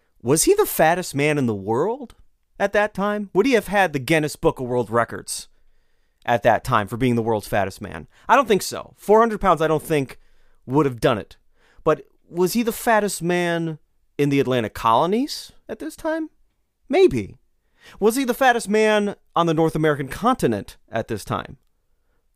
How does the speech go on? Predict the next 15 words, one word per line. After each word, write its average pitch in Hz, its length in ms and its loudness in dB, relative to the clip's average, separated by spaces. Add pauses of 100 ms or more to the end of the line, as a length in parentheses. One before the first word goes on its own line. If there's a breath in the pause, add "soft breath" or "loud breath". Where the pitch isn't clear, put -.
(200)
Possibly. 190 640 -2 (160)
I've 143 140 -2
done 294 120 4
a 285 40 2
little 254 200 4
bit 160 120 0
of 127 100 -6
searching, 104 460 -10 (720)
and 143 100 4
I 170 60 2
can't 233 200 0
find 226 200 0
a 214 40 -4
fatter 202 240 2
person. - 480 -2